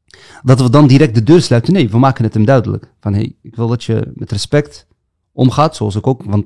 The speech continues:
dit is ook weer belangrijk, dat wij ook met respect omgaan, want je kan niet iets vragen wat je niet geeft. Eh,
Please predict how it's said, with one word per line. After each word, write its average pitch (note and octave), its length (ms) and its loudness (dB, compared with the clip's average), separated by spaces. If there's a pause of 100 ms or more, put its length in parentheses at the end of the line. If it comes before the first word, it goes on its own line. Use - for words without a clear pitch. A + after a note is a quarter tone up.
(100)
dit G#2 120 -10
is - 80 -4
ook C#3 120 0
weer D3+ 140 4
belangrijk, D3 420 0
dat G2 140 -6
wij A2 240 0
ook F3 280 4
met G3+ 160 0
respect E3+ 380 -6
omgaan, D#3+ 340 -4
want B2 140 -2
je - 60 -16
kan C#3 120 4
niet D#3+ 160 4
iets - 180 -6
vragen C#3+ 360 2
wat B2 140 -2
je B2+ 80 0
niet C3 160 0
geeft. C#3 300 -6 (880)
Eh, B2 460 2